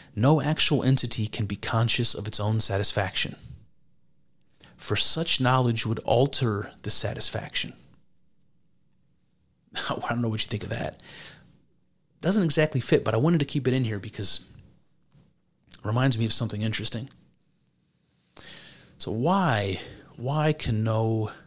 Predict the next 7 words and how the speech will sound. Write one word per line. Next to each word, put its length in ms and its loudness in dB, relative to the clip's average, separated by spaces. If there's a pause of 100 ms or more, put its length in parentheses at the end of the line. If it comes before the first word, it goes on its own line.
(880)
experience 800 -2 (420)
be 300 -6
conscious 600 2
of 120 -8
its 180 -4
own 220 0
satisfaction? 760 -4